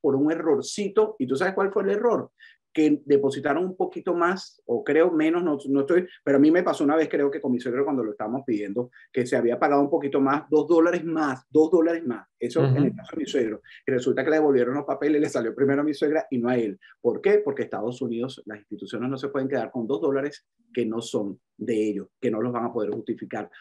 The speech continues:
Speaker 1: Hubo que volver, nos devolvieron todos los papeles, comprar un money order y volverlo a mandar por la cantidad exacta. Eso a mí me llenó de tanta alegría porque resulta que esas son las instituciones.
Speaker 2: Es una institución funcionando correctamente, exactamente.
Speaker 1: Correctamente.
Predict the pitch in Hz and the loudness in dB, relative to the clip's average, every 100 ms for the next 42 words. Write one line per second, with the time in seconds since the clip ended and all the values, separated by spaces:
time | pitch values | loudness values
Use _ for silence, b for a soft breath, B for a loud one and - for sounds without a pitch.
0 | b 139 139 139 123 113 107 147 160 143 | b 6 6 6 4 4 4 2 2 0
1 | 123 113 107 110 135 160 180 180 190 196 | -2 0 -2 -4 -6 -4 -4 -4 -4 -4
2 | 202 135 131 127 131 131 131 165 196 - | -2 -2 0 0 0 0 0 0 0 0
3 | - - 143 120 120 143 156 135 147 - | -2 0 2 2 0 0 -2 -4 -4 -4
4 | 147 127 113 - 113 123 147 - - 139 | -6 -4 -6 -6 -6 -2 -2 -2 -6 -8
5 | - 107 95 101 - b b 123 123 170 | -6 -8 -8 -16 -20 b b -4 0 2
6 | 165 165 170 147 143 156 160 160 160 143 | 4 4 4 4 4 0 -2 -4 -2 -2
7 | 123 123 135 - 123 117 - 117 104 160 | 0 0 0 -4 -4 -6 -6 -8 -4 -2
8 | 170 107 104 107 117 117 123 120 - 131 | -2 -6 -8 -8 -8 -8 -8 -8 0 4
9 | 151 185 185 185 135 160 151 196 190 156 | 8 8 8 6 4 4 6 4 6 6
10 | 147 160 190 151 135 135 156 170 180 - | 6 4 4 2 0 0 -2 0 -4 -6
11 | - - 139 127 175 160 - | -14 -4 0 2 0 0 -4